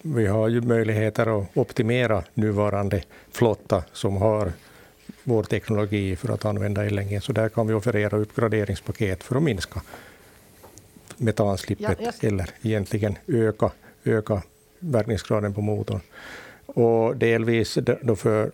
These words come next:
Speaker 1: för nya motorer, för, för, för nybild, så har vi ju till exempel nästa år kommer vi att pilotera ett nytt koncept ombord här på Aurora Botnia, som vi har som ett forskningsplattform också, n-, väldigt nära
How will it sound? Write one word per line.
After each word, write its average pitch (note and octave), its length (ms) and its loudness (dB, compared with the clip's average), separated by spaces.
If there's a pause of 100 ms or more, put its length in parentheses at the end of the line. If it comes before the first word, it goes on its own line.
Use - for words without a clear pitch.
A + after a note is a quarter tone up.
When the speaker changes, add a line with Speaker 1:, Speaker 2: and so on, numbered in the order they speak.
Speaker 1:
för A#2 140 0
nya B2 260 2
motorer, G2 580 0 (560)
för, A2 200 -4
för, B2 200 -6 (100)
för A2+ 120 -2
nybild, G#2+ 640 2 (720)
så - 280 -2
har G#2 340 2
vi G#2 100 2
ju G2+ 280 2 (460)
till G2 120 -4
exempel G#2+ 380 -2
nästa A#2+ 320 0
år G#2 300 0 (100)
kommer G#2 200 0
vi G2 100 0
att - 140 -4
pilotera G2+ 460 0
ett - 80 -4
nytt G#2 180 -2
koncept - 540 -6
ombord G2 320 -2
här G2 140 -2
på G2 200 -6 (180)
Aurora G#2 400 0
Botnia, G#2+ 440 -2
som G2 200 -6
vi F#2 100 -2
har F#2 160 -4
som G2 180 -8
ett - 180 -10 (280)
forskningsplattform G#2 1040 0
också, G2+ 340 -4 (120)
n-, C#3 180 -4
väldigt A#2 340 0
nära G#2+ 320 0